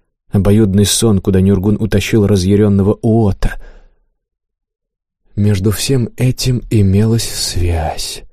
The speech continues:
Как между Нюргуном и длинноногим Кылысом, только я не мог назвать эту связь по имени. «Ему нельзя драться!» —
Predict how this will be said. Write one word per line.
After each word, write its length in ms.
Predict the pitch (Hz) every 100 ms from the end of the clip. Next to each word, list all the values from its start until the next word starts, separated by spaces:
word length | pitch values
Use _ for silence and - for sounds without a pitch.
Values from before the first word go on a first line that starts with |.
| _ _ _ _ _
Как 160 | - 101
между 260 | 104 95 101
Нюргуном 560 | 98 95 87 107 98 98
и 120 | 117
длинноногим 720 | 92 95 92 95 98 95 92 90
Кылысом, 600 | - 98 98 90 90 82
только 340 | - 87 -
я 120 | 92
не 120 | 90 90
мог 240 | 90 -
назвать 460 | 90 85 87 85 87
эту 160 | -
связь 320 | - 87 85
по 200 | - - 85
имени. 580 | 82 78 73 71 104 _ _ _ _ _ _ _ _ _ _ _ _ _ _ _ _ _ _ _ _ _ _ _ _
«Ему 360 | 95 90 98 104
нельзя 580 | 104 104 101 107 110
драться!» — 800 | 90 107 104 107 87 - - -